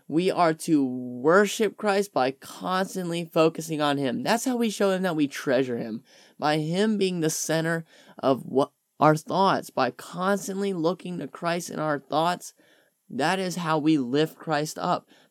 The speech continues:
That is how we show him that he is our highest treasure. If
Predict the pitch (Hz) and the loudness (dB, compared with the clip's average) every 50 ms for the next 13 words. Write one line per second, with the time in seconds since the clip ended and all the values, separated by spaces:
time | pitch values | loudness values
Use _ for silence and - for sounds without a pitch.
0 | _ - - 143 156 170 - 165 165 185 170 160 160 160 160 156 - - 170 156 | _ -6 -2 0 2 2 0 -2 -4 -4 -6 0 2 2 2 0 -2 -4 -2 -2
1 | 170 175 180 180 175 175 175 175 175 - _ _ _ - - 120 - - - 156 | -2 -2 -2 -4 -4 -4 -4 -6 -8 -10 _ _ _ -10 -8 -8 -8 -8 -12 -14
2 | 165 175 175 175 185 190 185 190 156 123 131 139 151 139 127 135 139 135 135 139 | -10 -8 -6 -4 -2 -2 0 -2 -2 0 0 -2 0 0 0 0 -2 -2 -2 -2
3 | 139 139 135 139 139 139 - - 143 135 131 127 - 113 120 123 170 - _ _ | -2 0 0 0 -2 -4 -6 -4 -2 0 0 0 -2 -4 -8 -8 -8 -14 _ _
4 | _ - - _ _ - - 156 156 151 - | _ -20 -20 _ _ -2 2 2 2 2 2